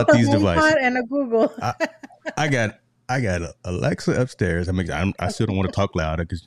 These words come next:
Speaker 1: even though she's upstairs, I got Alexa upstairs. I got Google over here. I got HomePod, mini pod behind me.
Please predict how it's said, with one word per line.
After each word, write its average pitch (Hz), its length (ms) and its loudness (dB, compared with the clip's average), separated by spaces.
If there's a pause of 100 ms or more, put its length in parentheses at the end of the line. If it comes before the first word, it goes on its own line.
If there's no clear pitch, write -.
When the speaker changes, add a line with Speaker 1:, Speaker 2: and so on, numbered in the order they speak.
Speaker 1:
even 95 160 -6
though 95 100 -2
she's 92 180 -4
upstairs, 82 520 -4 (240)
I 92 80 -2
got 85 280 -2
Alexa 120 360 0
upstairs. 120 680 0
I 95 100 -2
got 85 200 -2 (400)
Google 127 300 2
over 120 220 4
here. 117 460 2
I 104 80 -2
got 71 220 -8 (800)
HomePod, 113 600 2
mini 113 240 4
pod 110 300 0
behind 101 300 0
me. - 80 -2